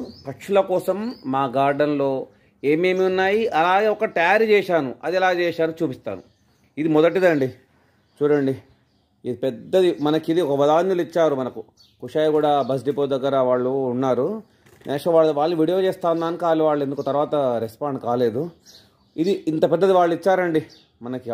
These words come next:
అడిగి ఒక అనౌన్స్ చేశారు గ్రూప్లో, వెళ్ళి తెచ్చుకుందాం అన్నమాట. ఇదొకటి, దీంట్లో ఫుల్గా వాటర్ పోసి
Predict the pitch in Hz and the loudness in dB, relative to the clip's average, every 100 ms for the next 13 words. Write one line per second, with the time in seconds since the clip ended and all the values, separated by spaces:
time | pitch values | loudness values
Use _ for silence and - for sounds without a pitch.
0 | 123 139 127 107 107 113 113 117 165 175 | -4 -2 -4 -6 -4 0 0 2 0 0
1 | 165 160 147 127 135 120 143 226 311 - | -2 0 0 2 0 0 -2 -4 -8 -18
2 | _ - - 147 151 147 170 160 151 135 | _ -20 -6 0 0 0 0 2 2 2
3 | 113 92 - - _ 143 160 135 - - | -2 -4 -10 -18 _ -12 -4 -4 -4 -14
4 | _ _ 151 160 180 170 190 190 180 175 | _ _ -4 -2 -2 0 2 2 2 0
5 | 175 156 190 233 | -2 -4 -4 -4